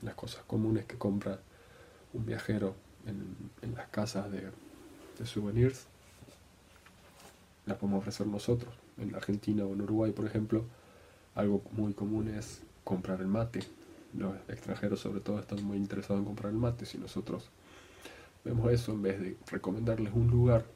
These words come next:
fuera de nuestro hostel donde comprarlo, lo dejamos en recepción, se los vendemos nosotros mismos y hasta podemos hacer que cada recepcionista enseñe a preparar un mate y cómo cuidar un mate. Esto también lo podemos hacer y ponerlo en YouTube,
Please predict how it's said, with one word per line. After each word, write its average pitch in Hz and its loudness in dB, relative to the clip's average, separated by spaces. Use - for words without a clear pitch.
fuera 101 0
de 110 0
nuestro 104 -4
hostel 101 -4
donde 107 -2
comprarlo, 120 2
lo 107 -2
dejamos 113 2
en 113 2
recepción, 120 2
se - -14
los 107 -4
vendemos 110 2
nosotros 113 -2
mismos 120 6
y 104 6
hasta - -4
podemos 101 -4
hacer 104 -2
que - 0
cada 107 6
recepcionista 107 0
enseñe 104 2
a 92 2
preparar 95 0
un 98 0
mate 95 -2
y 107 0
cómo 104 4
cuidar 104 0
un 104 0
mate. 101 0
Esto - -6
también 104 -2
lo 98 0
podemos 101 0
hacer 104 -4
y 104 -4
ponerlo 104 4
en 107 0
YouTube, 120 8